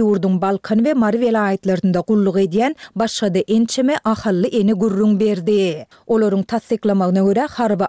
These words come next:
ofitserler munyň sebäbini sentýabr aýynyň başyndan bäri harby bölümleriň hasabyna döwlet tarapyndan pul serişdesiniň geçirilmänligi bilen düşündirýärler.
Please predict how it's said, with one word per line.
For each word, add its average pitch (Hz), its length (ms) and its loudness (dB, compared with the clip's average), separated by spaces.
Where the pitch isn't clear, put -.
ofitserler 185 640 -2
munyň 196 280 2
sebäbini 196 600 0
sentýabr 233 640 0
aýynyň 190 380 0
başyndan 190 520 0
bäri 190 360 0
harby 202 460 0
bölümleriň 196 580 0
hasabyna 208 680 0
döwlet 220 340 0
tarapyndan 220 640 0
pul 277 220 -2
serişdesiniň 226 840 0
geçirilmänligi 214 880 0
bilen 208 260 2
düşündirýärler. 196 1080 0